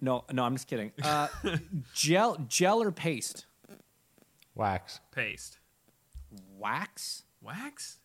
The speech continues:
Speaker 2: God, that's the most
Speaker 1: That
Speaker 2: Alex Rossi. I don't even know what that is, but of course you use
Speaker 1: Yeah,
Speaker 2: it.
Speaker 1: that's, that's not a real thing, right?
Speaker 2: No,
Speaker 3: Of course it
Speaker 2: no,
Speaker 3: is.
Speaker 2: it definitely is. It's some hipster crap that's sold with somebody with, like, the twisted mustache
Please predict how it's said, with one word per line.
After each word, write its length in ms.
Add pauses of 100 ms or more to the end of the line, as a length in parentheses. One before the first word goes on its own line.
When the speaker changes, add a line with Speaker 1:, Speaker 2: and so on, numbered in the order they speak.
Speaker 2:
God, 260
that's 180
the 80
most 200
Speaker 1:
That 80
Speaker 2:
Alex 280
Rossi. 320
I 100
don't 120
even 100
know 100
what 120
that 140
is, 180
but 120
of 120
course 340
you 100
use 100
Speaker 1:
Yeah, 160
Speaker 2:
it. 60
Speaker 1:
that's, 260
that's 260
not 120
a 60
real 300
thing, 420
right? 260 (460)
Speaker 2:
No, 280
Speaker 3:
Of 40
course 180
it 40
Speaker 2:
no, 220
Speaker 3:
is. 80
Speaker 2:
it 60
definitely 480
is. 160
It's 140
some 200
hipster 420
crap 340
that's 160
sold 280
with 140
somebody 360
with, 160
like, 160
the 60
twisted 440
mustache 720